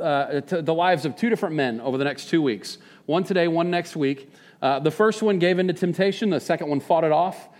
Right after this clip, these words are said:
The first one took the easy road that ended up being incredibly costly. Uh, the second one took the hard road that ended up with a great reward.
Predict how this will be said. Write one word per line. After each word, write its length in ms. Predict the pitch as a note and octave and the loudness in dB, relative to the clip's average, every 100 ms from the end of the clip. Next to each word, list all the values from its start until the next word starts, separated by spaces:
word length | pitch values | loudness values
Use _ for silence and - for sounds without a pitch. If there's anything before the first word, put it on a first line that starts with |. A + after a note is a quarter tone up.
| - - | -20 -12
The 80 | D3+ | 0
first 260 | G#3 G#3+ G#3 | 4 4 4
one 120 | F#3 | 2
took 180 | G#3 F3+ | 2 2
the 100 | F#3 | 2
easy 320 | F#3+ F#3+ G3 | 2 2 4
road 280 | F3 G3+ F3 | 4 4 2
that 100 | D#3 | 0
ended 180 | E3+ | 0
up 140 | E3 C#3+ | 0 0
being 180 | D3+ C#3 | 0 0
incredibly 500 | B2 - F#3 D3 B2+ | -2 2 2 2 0
costly. 640 | - D#3 - F3+ E3+ E3+ - - - | 0 -4 -4 -2 -2 -4 -14 -20 -8
Uh, 140 | - B2+ | -2 -2
the 120 | D3 | 0
second 260 | - G3+ G3 | 0 2 2
one 120 | E3+ | 2
took 160 | F#3+ D#3+ | 0 -2
the 100 | C3 | -2
hard 260 | F3 F#3 | 0 0
road 300 | F3 E3+ F3+ | 0 0 0
that 100 | D3+ | -2
ended 200 | D3 D#3 | -2 -2
up 80 | C#3+ | -2
with 100 | C#3+ | -4
a 60 | A#2+ | -2
great 240 | C#3 D3+ | -2 0
reward. 480 | D3+ C3 D3 F#3 | 0 0 0 -2